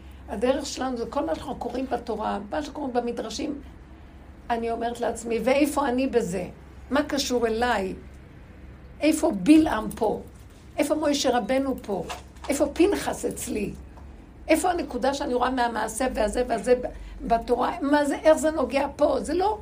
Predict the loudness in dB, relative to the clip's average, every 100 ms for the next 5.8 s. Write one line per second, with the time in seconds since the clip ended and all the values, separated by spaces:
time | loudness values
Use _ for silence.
0 | -8 -18 -16 -2 2 6 6 6 2 2
1 | 0 2 6 6 8 6 4 -2 -4 -2
2 | -2 0 2 0 -4 -10 -20 -20 -20 -20
3 | -18 0 4 6 8 6 6 2 -2 -6
4 | -10 -18 -18 -20 -20 -8 -2 2 2 2
5 | 2 0 -2 -2 -2 2 2